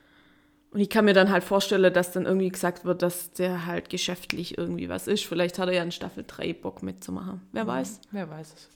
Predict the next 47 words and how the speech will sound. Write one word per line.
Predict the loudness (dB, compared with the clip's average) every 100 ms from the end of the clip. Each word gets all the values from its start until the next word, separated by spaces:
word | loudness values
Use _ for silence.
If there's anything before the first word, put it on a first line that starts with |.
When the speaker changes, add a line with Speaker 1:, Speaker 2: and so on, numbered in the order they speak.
| _ 4
Speaker 2:
Vielleicht | 4 4
ist | 4
es |
auch | 6 8
nur | 6
so, | 4 6 8 6 2 -6
vielleicht | -4 0 2
macht | 0 0
er | -2
dann | 0
doch | -2 -2
mit. | -4 -4
Das | -6
ist | -6
jetzt | -6 -6
so |
ein | -6
bisschen | -4 -6
so | -8
P | -6 -4
R. | -2 -4 -10 _ -20
Ich | -4 2
Speaker 1:
Ja. |
Speaker 2:
bin | 6
da | 8
immer | 8 6
voll, | 8 8 6 2
ist | -2 -2
vielleicht | 0 -2 0
berufsbedingt | -4 -4 -4 -4 -2 -2
bei | -2
mir. | 0 -2 -2 -10 -4
Speaker 1:
Ja. | -2
Speaker 2:
Ich, | -2 -2 -4 -2
ich, | -6 -4
ich | -4 4
erwarte | 4 6 4 4
hinter, | 4 4 4
oder | 0
ich | -2 -4 -6 -4
vermute | 0 0 2
hinter | 2 2 4
allem | 4 2
irgendwie | 0 0
immer | -2 -4
Verschwörung. | -6 -6 -4 -2 -4 -8 -16 -20 _ -20 -20 -20 _ _ _ _
Immer | 2 4 4